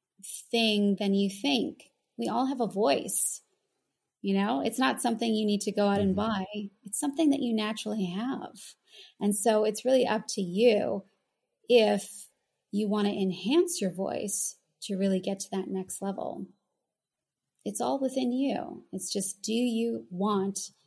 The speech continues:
Speaker 1: to take the time to practice that skill to really effectively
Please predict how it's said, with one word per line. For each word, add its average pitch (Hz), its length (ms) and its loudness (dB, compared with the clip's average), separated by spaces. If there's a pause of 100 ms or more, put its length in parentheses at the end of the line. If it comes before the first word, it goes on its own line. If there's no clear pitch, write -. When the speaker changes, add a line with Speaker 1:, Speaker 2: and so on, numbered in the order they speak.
(360)
Speaker 1:
to 185 100 -6
take 202 560 -2 (140)
the 202 80 -4
time 196 680 -2 (300)
to 202 120 -6
practice 196 480 -2
that 196 240 -6
skill - 600 -2 (340)
to 185 160 -8
really 202 600 2
effectively 190 1000 -6